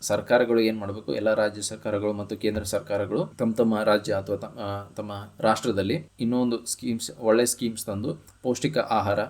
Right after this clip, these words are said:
ಮಕ್ಕಳಿಗೆ ನೀಡುವಂತೆ, ಮುಟ್ಟುವಂತೆ, ತಲ-, ಅವರಿಗೆ ತಲುಪುವಂತೆ ಒಂದು ಹೊಸ ಹೊಸ ಸ್ಕೀಮ್ಸ್‌ನ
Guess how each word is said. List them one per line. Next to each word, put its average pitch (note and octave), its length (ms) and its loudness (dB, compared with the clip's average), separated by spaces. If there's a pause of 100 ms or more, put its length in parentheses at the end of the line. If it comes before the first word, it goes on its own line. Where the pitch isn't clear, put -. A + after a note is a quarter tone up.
(140)
ಮಕ್ಕಳಿಗೆ A2 500 0
ನೀಡುವಂತೆ, G#2+ 600 -2
ಮುಟ್ಟುವಂತೆ, G#2+ 520 -2
ತಲ-, G#2 180 0
ಅವರಿಗೆ G#2 240 -4
ತಲುಪುವಂತೆ A2 580 -2
ಒಂದು A2 260 -8
ಹೊಸ G#2 180 -6
ಹೊಸ G#2+ 200 -4
ಸ್ಕೀಮ್ಸ್‌ನ G#2 480 -8